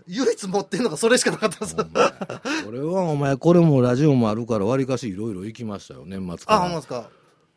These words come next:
Speaker 2: 今日に、今日にかけて。
Speaker 1: はい。
Speaker 2: まあ、最終日ワークマン行ってしまいまし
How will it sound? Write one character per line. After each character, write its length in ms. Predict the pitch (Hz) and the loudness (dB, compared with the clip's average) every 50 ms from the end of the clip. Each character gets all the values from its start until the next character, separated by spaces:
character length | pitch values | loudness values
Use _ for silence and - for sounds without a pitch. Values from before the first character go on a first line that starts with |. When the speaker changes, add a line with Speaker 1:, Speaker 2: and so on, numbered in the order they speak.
| - - | -14 -10
Speaker 2:
今 120 | 92 87 | -10 -10
日 120 | 82 87 | -10 -12
に、 60 | 90 - - | -14 -16 -16
今 120 | - 82 | -16 -16
日 40 | 80 | -16
に 60 | 76 | -16
か 140 | 71 71 69 | -18 -18 -18
け 80 | 69 - | -18 -20
て。 180 | - - - - | -20 -20 -14 -8
Speaker 1:
は 220 | - 180 160 131 | -4 -4 -4 -4
い。 80 | 110 95 - - _ _ _ _ _ _ _ _ _ _ _ _ _ _ - | -6 -10 -18 -20 _ _ _ _ _ _ _ _ _ _ _ _ _ _ -8
Speaker 2:
ま 80 | 131 - | -6 -6
あ、 180 | 131 120 - - - - _ _ _ _ _ _ _ _ | -4 -6 -8 -10 -12 -20 _ _ _ _ _ _ _ _
最 280 | - - - - 202 180 | -10 -4 2 2 4 4
終 140 | 139 160 127 | 4 2 0
日 100 | 117 113 | 0 2
ワ 140 | 123 139 139 | 2 2 2
ー 20 | 131 | 2
ク 80 | 120 | -2
マ 100 | 104 98 | -6 -6
ン 20 | 110 | -6
行 60 | - | -8
っ 20 | - | -10
て 60 | 113 | -10
し 140 | - - 147 | -6 -2 2
ま 60 | 151 | 4
い 40 | - | 6
ま 60 | - | 8
し 140 | - - | 8 8